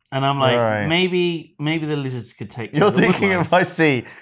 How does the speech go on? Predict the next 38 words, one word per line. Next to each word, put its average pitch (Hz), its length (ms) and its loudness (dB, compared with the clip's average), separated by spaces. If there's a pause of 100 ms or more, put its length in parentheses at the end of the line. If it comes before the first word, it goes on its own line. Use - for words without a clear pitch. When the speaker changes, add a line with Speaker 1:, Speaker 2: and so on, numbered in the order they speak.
Speaker 1:
But 202 140 0
now, 233 280 4
like, 208 200 2
instead 247 360 -2
of 233 80 0
having 208 340 4
to 190 120 0
dodge 170 380 2
woodlice 135 840 -4 (280)
when 160 160 -2
I'm, 151 120 2
like, 147 220 -2
barefoot 165 440 4
in 131 80 -8
the 135 60 -4
kitchen 120 480 -8
getting 117 140 -8
a 113 40 -8
glass 120 320 -2
of 110 80 -12
Speaker 2:
God, 117 100 -8
Speaker 1:
water, 123 280 -6
Speaker 2:
Richie 101 260 -8
knows. 110 440 -6
Speaker 1:
now 175 260 4
I'm 190 120 2
gonna 170 200 0
have 165 280 -2
to 156 280 -4
fucking 156 800 -2
try 175 200 2
not 156 160 -2
to 151 60 -8
step - 380 -4
on 151 120 -2
these 147 160 -2
fucking 143 460 -6
lizards. 131 500 -2